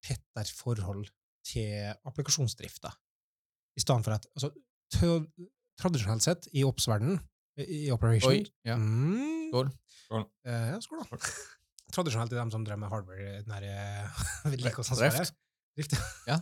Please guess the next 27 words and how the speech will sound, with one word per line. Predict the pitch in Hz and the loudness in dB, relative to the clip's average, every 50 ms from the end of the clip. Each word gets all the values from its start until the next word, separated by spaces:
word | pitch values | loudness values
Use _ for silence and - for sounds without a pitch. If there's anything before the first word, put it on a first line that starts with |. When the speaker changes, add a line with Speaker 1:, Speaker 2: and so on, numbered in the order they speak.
| - _ - - - | -2 _ -16 -20 -20
Speaker 1:
<laughs> | - _ _ _ _ _ - | -20 _ _ _ _ _ -6
Det | 143 123 | -6 -4
var | 120 120 123 120 123 127 127 139 143 - | -2 0 0 0 0 0 -2 -2 -4 -4
at, | 147 135 123 - - _ _ - - - _ _ _ _ _ _ _ - | -4 -4 -4 -4 -8 _ _ -16 -16 -16 _ _ _ _ _ _ _ -8
eller | 107 98 95 95 92 | -6 -6 -6 -6 -2
cheat | - - - 113 123 143 - - | 0 0 0 0 -2 -4 -4 -6
å | 135 117 | -2 0
bruke | 117 117 117 113 104 | 0 0 0 0 -2
drift | 120 - - - | -2 -4 -6 -8
i. | - - - _ _ _ _ _ _ _ _ _ _ - | -10 -10 -16 _ _ _ _ _ _ _ _ _ _ -6
Speaker 2:
Ja. | 104 104 98 127 | -2 0 2 2
Speaker 1:
Men | 135 - | 2 2
ja, | - 120 123 - | 2 0 -2 0
ehm, | - 156 147 147 147 139 135 131 139 - _ _ _ _ _ _ _ _ _ _ _ _ _ _ _ _ _ _ _ _ _ - | 2 4 4 4 4 2 0 -4 -6 -10 _ _ _ _ _ _ _ _ _ _ _ _ _ _ _ _ _ _ _ _ _ -4
tradisjonelt | - 165 156 131 95 104 113 113 - | -2 0 0 0 0 -2 -4 -4 -2
her, | 123 139 151 147 - _ _ _ _ _ _ | -2 -2 -2 -4 -8 _ _ _ _ _ _
så | - - 139 | -6 -4 -2
var | 123 117 107 | -2 0 0
det | 104 101 | 0 -2
at | 104 101 - - _ - | -2 -4 -8 -14 _ -4
noen | 151 131 139 147 151 - - 117 110 | 0 0 0 0 -2 -4 -4 -4 -4
ble | 117 120 | -4 -6
holdt | - - - 120 113 - | -8 -10 -12 -10 -8 -6
ansvarlig | 113 113 - - - 143 120 101 95 92 117 143 185 - - _ _ _ _ _ _ _ _ _ _ _ _ | -4 -4 -4 -4 -2 -4 -4 -4 -6 -6 -6 -6 -6 -8 -10 _ _ _ _ _ _ _ _ _ _ _ _
for | 127 127 - - | -14 -12 -6 -4
andres | 135 131 127 113 101 95 - - | -2 -2 0 -2 -2 -2 -4 -4
feil. | - 95 87 85 | -4 -4 -6 -6